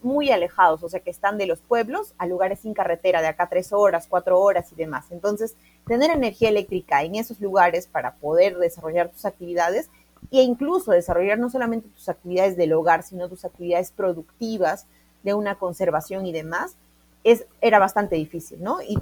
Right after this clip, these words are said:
te acarrea a usar mucha más leña, te acarreaba a usar querosene para tener energía, usar un montón de pilas para tener linternas, y era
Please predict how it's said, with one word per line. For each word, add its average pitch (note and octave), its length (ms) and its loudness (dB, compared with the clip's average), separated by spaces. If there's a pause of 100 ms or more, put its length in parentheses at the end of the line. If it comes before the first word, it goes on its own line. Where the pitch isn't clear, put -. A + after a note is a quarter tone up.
(140)
te A#3 80 6
acarrea C4 760 6
a F#3 180 4
usar F#3+ 300 0
mucha F#3 220 -8
más E3 180 -8
leña, G#3 420 2
te F3+ 100 -2
acarreaba F3+ 680 6
a D3+ 60 4
usar E3+ 300 -4
querosene F3+ 560 0
para D#3 220 -2
tener D#3 220 -10
energía, F#3+ 640 -2
usar G3 220 -4
un G3 80 -4
montón G3 320 0
de F#3 100 2
pilas F3+ 320 4
para D#3 200 2
tener D#3+ 260 -4
linternas, F#3 760 0
y G#3+ 100 -2
era B3+ 200 0